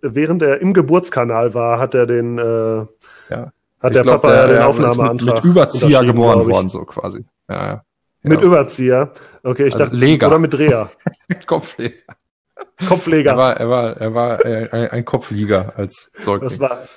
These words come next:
Speaker 2: Ähm, ja, absolute, absoluter, äh, absolutes Urgestein, absoluter Macher, so, der ist den ganzen Tag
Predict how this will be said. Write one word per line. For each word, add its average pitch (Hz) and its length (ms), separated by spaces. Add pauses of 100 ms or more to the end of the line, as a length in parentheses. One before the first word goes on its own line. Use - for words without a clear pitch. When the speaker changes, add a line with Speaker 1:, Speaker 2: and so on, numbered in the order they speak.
(120)
Speaker 2:
Ähm, 139 440 (1400)
ja, 104 460 (680)
absolute, 147 640
absoluter, 135 680 (360)
äh, 110 40 (580)
absolutes 123 580
Urgestein, 120 720
absoluter 117 480
Macher, 113 520
so, 107 280
der 107 100
ist 113 140
den 113 80
ganzen 113 240
Tag 113 220